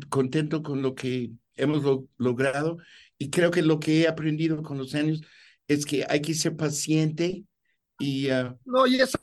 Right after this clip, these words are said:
Speaker 2: saludable vivir el presente, no tener la mente tan en el futuro, pero es que si no piensas en el futuro, nunca tienes planes, no tienes proyectos, pero
Speaker 1: Pues sí,
Speaker 2: creo que, le-, que
Speaker 1: pero
Speaker 2: es muy saludable la, la filosofía de Avi.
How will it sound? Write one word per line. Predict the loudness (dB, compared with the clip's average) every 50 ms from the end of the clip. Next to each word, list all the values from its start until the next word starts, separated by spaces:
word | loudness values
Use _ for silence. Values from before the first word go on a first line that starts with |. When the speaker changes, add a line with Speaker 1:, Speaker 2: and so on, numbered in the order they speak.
| _
Speaker 2:
saludable | 0 2 2 2 2 4 4 4 4 4 2 0
vivir | 0 -2 -4 -4 -4 -4
el | -4 -6
presente, | -8 -12 -12 -10 -8 -8 -8 -6 -6 -6 -4
no | -4 -2 -2
tener | -2 -2 -2 -2 -2
la | -2
mente | -2 -2 -4 -6 -4
tan | -4 -4 -6
en | -6 -8
el | -10 -10
futuro, | -8 -8 -4 0 2 4 6 6 6
pero | 4 2 2 2
es | 0
que | -2 -4 -4
si | -2 0
no | 2 0 0
piensas | -2 -4 -4 -4 -2
en | -4 -4
el | -4
futuro, | -6 -8 -2 0 2 2 2 0
nunca | -2 -2 -2 -2
tienes | -2 -4 -8 -10 -12 -6
planes, | -2 0 0 0 0 -4 -8 -10
no | -12 -10
tienes | -8 -8 -8 -8 -8
proyectos, | -6 -4 -2 2 2 2 2 0 _ -8 -8 -8 -10 -20 _ _ -20 -20 -20 -20 -20 -20 -20 _ _
pero | 2 4 4 6
Speaker 1:
Pues | 6
sí, | 6
Speaker 2:
creo | 6 6 6 4
que, | 2 0 0
le-, | 0 -2 -2
que | -2 -2
Speaker 1:
pero | -2 0 -2 -6 -8 -12 -14 _ -4
Speaker 2:
es | -4 -4
muy | -4 -6 -8 -8 _ _ _ _ _
saludable | -2 0 0 0 0 -2 -2
la, | -2 -2 -4 -4 -6 -8
la | -10 -10 -10
filosofía | -10 -14 -16 -14 -14 -16 -12 -4 2 4 4 4
de | 4 4
Avi. | 2 2 0 -2 -6 -18